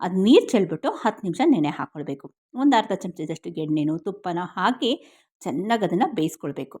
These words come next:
ತುಂಬಾ ಚೆನ್ನಾಗ್ ಬರುತ್ತೆ. ನೀವು ಬೇಕಿದ್ರೆ ಸಕ್ಕರೆ ಹಾಕೊಳ್ಳಿ, ಕಲರ್ ಬೇಕು ಕೆಂಪು ಕಲರು ಅಂತ. ನಾನ್ ನ್ಯಾಚುರಲ್ ಆಗಿ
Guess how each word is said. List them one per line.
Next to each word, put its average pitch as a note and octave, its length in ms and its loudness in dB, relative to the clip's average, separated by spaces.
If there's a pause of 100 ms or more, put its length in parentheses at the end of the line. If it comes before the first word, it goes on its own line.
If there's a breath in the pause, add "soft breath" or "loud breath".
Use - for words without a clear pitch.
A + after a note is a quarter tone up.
(140)
ತುಂಬಾ G#3 320 0
ಚೆನ್ನಾಗ್ G#3+ 360 0
ಬರುತ್ತೆ. E3 360 -2
ನೀವು D#4+ 220 4
ಬೇಕಿದ್ರೆ A3 360 2
ಸಕ್ಕರೆ - 420 -2
ಹಾಕೊಳ್ಳಿ, E3 460 0 (220)
ಕಲರ್ G#3 280 4
ಬೇಕು E3+ 260 0
ಕೆಂಪು E3+ 340 -8
ಕಲರು D3 300 -4
ಅಂತ. C#3+ 160 -8 (400 soft breath)
ನಾನ್ D3+ 160 -2
ನ್ಯಾಚುರಲ್ F3 560 0
ಆಗಿ F3+ 240 -2